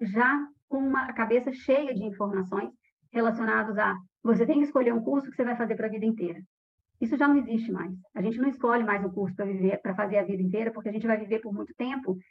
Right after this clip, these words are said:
e talvez esse curso nem exista mais daqui a alguns anos. Então, a gente viu aí transformações bruscas no mercado de trabalho e isso também tem gerado desordens e desequilíbrios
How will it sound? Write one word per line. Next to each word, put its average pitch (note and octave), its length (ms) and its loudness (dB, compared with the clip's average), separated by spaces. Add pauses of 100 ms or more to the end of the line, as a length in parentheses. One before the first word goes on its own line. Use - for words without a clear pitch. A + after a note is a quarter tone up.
(100)
e - 60 -8
talvez A#3+ 320 4
esse A#3+ 180 -2
curso B3+ 300 2
nem C#4+ 220 4
exista C4+ 360 2
mais A#3 280 0
daqui A3+ 180 -4
a - 20 0
alguns A3 300 -2
anos. F#3 260 0 (420)
Então, A#3+ 200 2
a B3 60 4
gente B3+ 200 -2
viu B3+ 160 0
aí A3 240 2 (200)
transformações B3+ 760 2
bruscas B3+ 440 2
no B3+ 80 -6
mercado A3 400 -2
de F#3 80 -12
trabalho G3+ 500 0
e A3+ 180 4
isso - 200 -4
também A#3+ 380 -2
tem B3+ 180 4
gerado G3 480 2 (480)
desordens A3+ 800 2
e A3 80 -2
desequilíbrios A3+ 760 0